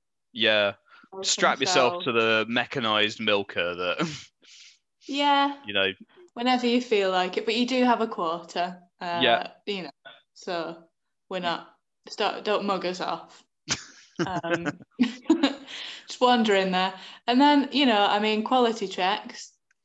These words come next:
Speaker 2: J-, how, how else do you quality check anything? Just a quick,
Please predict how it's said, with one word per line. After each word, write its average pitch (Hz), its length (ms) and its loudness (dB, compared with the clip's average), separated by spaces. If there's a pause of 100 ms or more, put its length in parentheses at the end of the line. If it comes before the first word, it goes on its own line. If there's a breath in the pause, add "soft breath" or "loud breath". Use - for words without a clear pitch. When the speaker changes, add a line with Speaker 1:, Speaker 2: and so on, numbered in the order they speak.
(120)
Speaker 2:
J-, - 160 -2 (460)
how, 214 380 2
how 214 180 0
else 214 300 2
do 196 80 0
you 180 80 -4
quality 175 420 -8
check 175 320 -8
anything? 170 640 -12
Just - 240 -16
a 190 60 -14
quick, - 420 -6